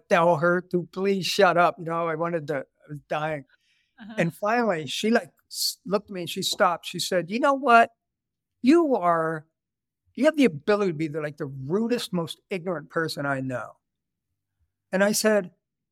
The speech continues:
Speaker 1: "What are you talking about?" 'Cause in my head, I'm doing this sit, stay. I got the muzzle, <laughs> right?
Speaker 2: Uh-huh.
Speaker 1: And, and she said, I said, "I haven't said anything." And she said, "Are you kidding me? I'm sitting here, I'm watching you. You've got your arms crossed.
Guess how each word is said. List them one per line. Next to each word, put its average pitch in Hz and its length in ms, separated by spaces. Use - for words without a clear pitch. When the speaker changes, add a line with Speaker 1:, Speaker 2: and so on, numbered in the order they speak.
Speaker 1:
"What 277 460
are 202 120
you 190 220
talking 254 600
about?" 139 220
'Cause 185 160
in 233 140
my 254 240
head, 170 260
I'm 196 160
doing 190 240
this 160 180
sit, - 360
stay. 165 420
I 175 120
got 196 180
the 170 80
muzzle, 165 640
<laughs> - 60
right? 202 120
Speaker 2:
Uh-huh. 175 120
Speaker 1:
And, 185 180
and 196 160
she 214 200
said, 190 380
I 208 60
said, 226 200
"I 262 60
haven't 339 200
said 247 280
anything." 156 600
And 175 100
she 220 140
said, 214 280
"Are 208 80
you 226 120
kidding 220 400
me? 262 260
I'm 294 120
sitting 277 260
here, 240 80
I'm 214 120
watching 226 420
you. 156 280
You've 220 160
got 196 160
your 127 160
arms 226 380
crossed. 139 580